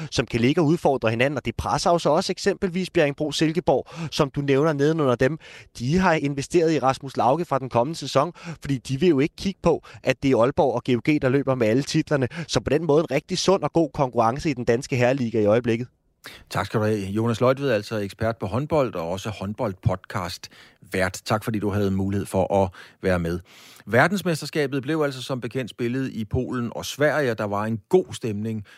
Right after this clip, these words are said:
Speaker 2: øh, fra de rødhvide fans. Særligt i indledende kampe i Malmø med ti tusind danskere på lægterne. Det gjorde et stort indtryk på spillerne. Men hvad betyder tilskuere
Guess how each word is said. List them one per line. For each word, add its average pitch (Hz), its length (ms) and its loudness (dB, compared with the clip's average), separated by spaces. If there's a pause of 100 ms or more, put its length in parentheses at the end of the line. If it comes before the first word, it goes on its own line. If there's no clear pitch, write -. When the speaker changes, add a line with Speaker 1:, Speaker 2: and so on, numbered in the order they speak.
(120)
Speaker 2:
øh, 95 220 -6
fra 104 180 -6
de 95 220 -6 (100)
rødhvide 98 380 -2
fans. 90 440 -8 (280)
Særligt 147 360 2
i 120 160 0
indledende 127 420 2
kampe 113 280 0
i 110 60 0
Malmø 117 360 -2 (140)
med 110 180 -8
ti - 340 -10
tusind 127 420 -6
danskere 104 460 -2
på 104 140 -4
lægterne. 98 400 -2
Det 95 120 -6
gjorde 104 120 -2
et 92 60 -6
stort 139 260 2
indtryk 90 380 -4
på 107 80 -2
spillerne. 92 440 -2 (340)
Men 123 100 0
hvad 170 140 4
betyder 185 340 0
tilskuere 156 640 2